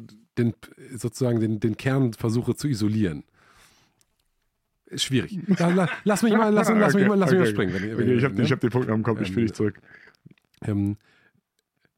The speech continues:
Speaker 1: jetzt der Mann, der vor mir sitzt,
Speaker 2: Ja.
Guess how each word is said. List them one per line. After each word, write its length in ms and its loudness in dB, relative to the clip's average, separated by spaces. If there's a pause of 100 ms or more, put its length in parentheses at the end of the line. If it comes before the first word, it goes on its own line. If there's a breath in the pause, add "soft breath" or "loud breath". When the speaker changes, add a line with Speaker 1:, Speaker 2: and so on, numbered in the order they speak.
(1080)
Speaker 1:
jetzt 460 -4
der 240 -2
Mann, 200 2
der 100 0
vor 160 -2
mir 120 0
sitzt, 360 -4
Speaker 2:
Ja. 100 -8